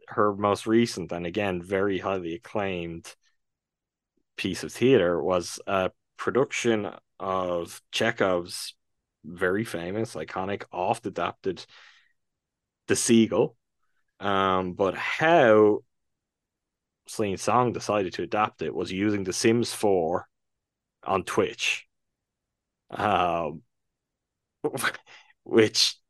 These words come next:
it just sounds interesting in a very formal way to me. I really don't know. Without seeing it, it's kind of hard to get any feeling for what that is.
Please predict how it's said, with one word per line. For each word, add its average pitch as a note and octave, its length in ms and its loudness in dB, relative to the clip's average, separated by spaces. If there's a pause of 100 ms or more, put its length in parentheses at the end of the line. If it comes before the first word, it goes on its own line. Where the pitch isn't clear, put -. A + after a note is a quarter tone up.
(300)
it G#2 160 -2
just B2 420 0
sounds A#2+ 300 4
interesting D#3 680 4
in A2+ 100 4
a F2+ 60 0
very G2+ 240 2
formal C3 480 4
way D3+ 180 6
to D#3+ 140 -8
me. E3+ 260 0 (520)
I G#2 120 4
really G#2+ 340 0
don't G#2+ 260 0
know. G#2+ 160 4
Without G2+ 280 2
seeing G#2+ 320 0
it, C#3+ 160 2
it's - 200 -4
kind G2 240 -2
of E2+ 180 -6 (120)
hard G2+ 220 0
to - 60 -18
get E2 160 -4
any F#2+ 200 -6
feeling E2+ 640 -4 (200)
for F#2 320 -4
what F#2+ 220 -4
that E2+ 240 -4
is. F#2 440 0